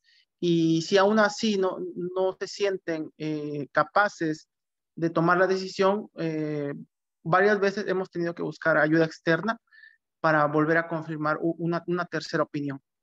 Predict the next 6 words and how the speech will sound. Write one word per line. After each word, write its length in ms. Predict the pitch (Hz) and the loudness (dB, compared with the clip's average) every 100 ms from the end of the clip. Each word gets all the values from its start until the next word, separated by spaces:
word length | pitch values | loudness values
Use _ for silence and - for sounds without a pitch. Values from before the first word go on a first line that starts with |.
| _ _ _ _ _ | _ _ _ _ _
Eh, 520 | - 160 147 143 143 143 143 147 | -10 -6 -2 0 0 0 -4 -4
solamente 420 | - 196 190 190 190 | 0 2 2 0 -4
quería 220 | 165 160 | -2 -2
agregar 320 | 156 151 151 | -2 -2 0
a 80 | 147 | -2
eso. 260 | 156 311 | -4 -14